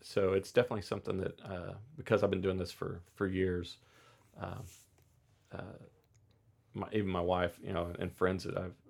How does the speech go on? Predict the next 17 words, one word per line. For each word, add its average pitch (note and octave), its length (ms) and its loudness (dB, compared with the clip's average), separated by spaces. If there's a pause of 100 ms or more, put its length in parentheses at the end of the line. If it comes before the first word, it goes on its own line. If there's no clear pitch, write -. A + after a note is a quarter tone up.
(120)
engineers F#2+ 480 0
in F2 120 -6
the F2 100 -8
community, F2+ 640 -2 (460)
uh, - 60 -10
since F#2 220 -8
I, E2+ 100 -6 (1080)
you G#2 80 -8
know, G2 100 -2
I F#2 60 -2
came F#2+ 220 -4
out E2+ 120 -6
of F2 100 -8
the - 80 -2
Tulsa - 400 -2
professional, F#2 640 -6 (640)
uh, F#2+ 120 -6